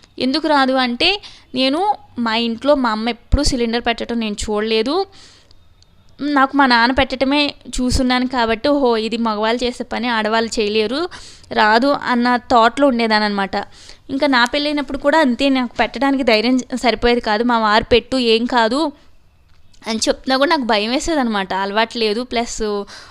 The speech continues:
అమ్మో ఎలా పెట్టుకుంటామో ఏమో, మనం కరెక్ట్గా పెట్టుకోమో, మగవాళ్ళు అయితే బాగా పెడతారు అన్న ఒక థాట్లో ఉండి,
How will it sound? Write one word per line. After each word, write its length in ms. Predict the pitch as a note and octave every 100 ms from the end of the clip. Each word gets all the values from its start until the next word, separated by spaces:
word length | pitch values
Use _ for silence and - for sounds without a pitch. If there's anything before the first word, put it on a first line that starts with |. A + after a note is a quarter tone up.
| -
అమ్మో 240 | G#3+ A#3
ఎలా 220 | A#3 G#3 G#3
పెట్టుకుంటామో 720 | A#3+ A#3 - A3+ A3 A3 A3
ఏమో, 300 | G#3 G#3 C#4+
మనం 240 | C4 A#3
కరెక్ట్గా 380 | A3+ G#3 - B3+
పెట్టుకోమో, 480 | B3 A#3 - A#3 B3+
మగవాళ్ళు 460 | A3+ G#3 A3+ A3+
అయితే 200 | G#3+ G#3+
బాగా 240 | A#3 G3+ G3
పెడతారు 440 | - A3 G#3+ A3+
అన్న 320 | B3 A3+ A3+
ఒక 180 | A3 A#3
థాట్లో 440 | - G3 G3 C4+
ఉండి, 320 | C4 A3 C4